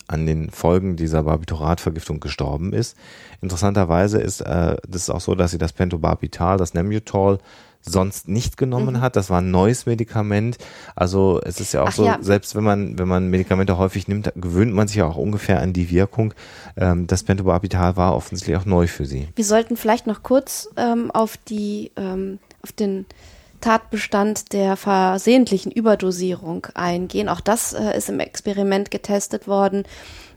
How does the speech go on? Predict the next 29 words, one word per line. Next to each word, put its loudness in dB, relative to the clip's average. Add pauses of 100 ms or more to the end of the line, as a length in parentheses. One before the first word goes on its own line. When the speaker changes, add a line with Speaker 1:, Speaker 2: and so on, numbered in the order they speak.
Speaker 2:
Ähm, 4 (760)
und, 2
ähm, 0
dazu -2
wäre 4
es 0
ja 2
nötig, 0
ähm, -2
dann -2
immer 2
wieder 2
zwischendurch -2
zu -6
vergessen, 0
dass -2
man 0
schon, -4
äh, 2
Pillen 2
genommen 0
hat, 0
was -2
sicherlich, -2 (480)
ähm, 2
einige 4
Minuten 4
braucht, 2
ähm, 2